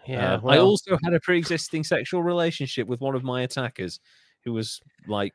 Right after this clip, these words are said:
Speaker 2: fa-, oh, it's just so
Speaker 1: So wait,
Speaker 2: stupid.
Speaker 1: wait, wait, wait, wait. <clears throat>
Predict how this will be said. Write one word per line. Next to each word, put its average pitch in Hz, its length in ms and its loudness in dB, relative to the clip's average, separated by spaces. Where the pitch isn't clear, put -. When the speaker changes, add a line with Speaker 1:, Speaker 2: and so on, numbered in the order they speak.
Speaker 2:
fa-, 98 340 -6
oh, 90 220 -10
it's - 120 -12
just 113 160 -10
so - 140 -8
Speaker 1:
So 196 140 8
wait, 202 200 10
Speaker 2:
stupid. 165 80 2
Speaker 1:
wait, 175 260 6
wait, 127 300 6
wait, 107 360 2
wait. 95 280 -4
<clears throat> 185 360 0